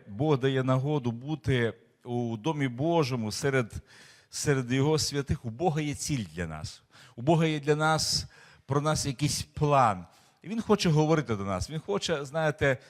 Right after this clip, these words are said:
змінювати нас, підтримувати нас. Він хоче, е, зробити, щоб ми були, щоб ми були подібні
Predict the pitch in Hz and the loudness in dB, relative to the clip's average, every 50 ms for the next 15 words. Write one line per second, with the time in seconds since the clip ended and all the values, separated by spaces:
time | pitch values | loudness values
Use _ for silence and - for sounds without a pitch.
0 | _ - 127 113 107 147 180 208 214 196 185 170 160 160 156 - 151 147 151 147 | _ -8 -4 -4 -4 -2 -2 -2 -2 -2 0 4 4 4 4 4 0 2 2 2
1 | 143 139 127 - - - - 101 101 _ _ - 202 208 196 180 175 170 165 165 | 2 2 0 -2 -6 -8 -12 -18 -18 _ _ 2 4 4 4 2 2 2 2 2
2 | 160 160 160 156 156 156 147 - - 101 - _ - - _ _ _ 139 165 208 | 2 2 2 4 4 4 2 2 -2 -6 -10 _ -20 -20 _ _ _ -2 0 0
3 | 220 208 - - 175 180 180 - - 185 180 175 170 160 - - _ _ _ _ | 0 2 0 2 2 2 2 2 2 4 6 6 6 4 0 -10 _ _ _ _
4 | _ - - _ _ - - 120 120 120 113 107 120 139 139 135 135 170 202 196 | _ -20 -20 _ _ -8 -4 -4 -2 -2 -4 -4 -2 0 0 0 2 2 2 2
5 | 196 170 - - - - 147 127 123 147 175 180 165 147 151 151 156 160 170 175 | 2 -2 -4 -4 -4 -6 -6 -6 -4 -2 -2 -2 2 2 2 6 6 6 6 6
6 | 165 160 - - _ _ _ _ - - - - 139 135 151 170 160 151 151 151 | 4 2 -2 -18 _ _ _ _ -14 -12 -8 -8 -8 -4 -4 -4 0 2 2 0
7 | 131 - - 135 123 113 151 165 147 135 135 139 135 131 123 | 0 0 -2 -2 -2 0 -2 -2 -2 -4 -4 -2 -2 -2 -4